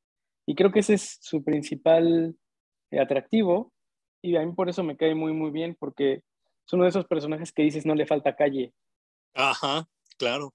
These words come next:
Speaker 1: Pero, ¿sabes
Speaker 2: claro.
Speaker 1: a quién no soporto, güey? Yo no
Speaker 2: ¿A quién?
Speaker 1: sé,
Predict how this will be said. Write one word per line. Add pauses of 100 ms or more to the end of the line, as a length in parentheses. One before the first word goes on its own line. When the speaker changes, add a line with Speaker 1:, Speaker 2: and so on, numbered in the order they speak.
(140)
Speaker 1:
Pero,
¿sabes
Speaker 2:
claro.
Speaker 1:
a
quién
no
soporto,
güey? (320)
Yo
no
Speaker 2:
¿A
quién?
Speaker 1:
sé,